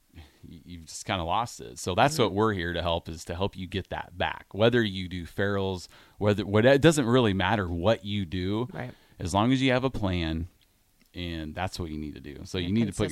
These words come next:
Speaker 1: yourself first, even if it's for thirty minutes, forty-five minutes a day.
Speaker 2: Ten minutes. Gotta start somewhere.
Speaker 1: Gotta start somewhere.
Speaker 2: Yep.
Speaker 1: So if you have any questions for us about, you know, anything like that, that's something that we would love to help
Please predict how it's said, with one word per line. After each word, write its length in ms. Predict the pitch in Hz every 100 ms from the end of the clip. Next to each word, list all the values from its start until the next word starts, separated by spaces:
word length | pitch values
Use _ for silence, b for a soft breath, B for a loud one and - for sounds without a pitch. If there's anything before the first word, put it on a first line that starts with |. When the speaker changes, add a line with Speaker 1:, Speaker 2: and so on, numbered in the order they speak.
| 82
Speaker 1:
yourself 240 | - 82 -
first, 320 | 85 76 -
even 220 | 120 117
if 120 | 107
it's 160 | 101 -
for 220 | - 87
thirty 400 | 82 101 92 85
minutes, 380 | 82 80 78 -
forty-five 420 | 82 82 - -
minutes 320 | - - -
a 60 | -
day. 220 | - - -
Speaker 2:
Ten 220 | 220 240
minutes. 520 | 208 196 208 - - _ -
Gotta 140 | 214
start 280 | - 208 196
somewhere. 340 | 185 180 156 147
Speaker 1:
Gotta 180 | 90
start 280 | 92 87 87
somewhere. 360 | - 80 78 -
Speaker 2:
Yep. 160 | - - - b b b b b
Speaker 1:
So 200 | 127 120
if 80 |
you 80 | 127
have 80 | 147
any 120 | 139
questions 440 | 120 120 - 104 -
for 200 | 101 110
us 200 | 113 -
about, 400 | 85 80 78 78
you 100 | 87
know, 180 | 82 85
anything 380 | 113 131 120 117
like 220 | 104 95
that, 320 | - 92 92 85
that's 200 | 87 -
something 400 | 101 87 87 82
that 260 | 76 73
we 120 | 80 85
would 120 | 85
love 220 | 87 90
to 100 | 80
help 300 | 80 80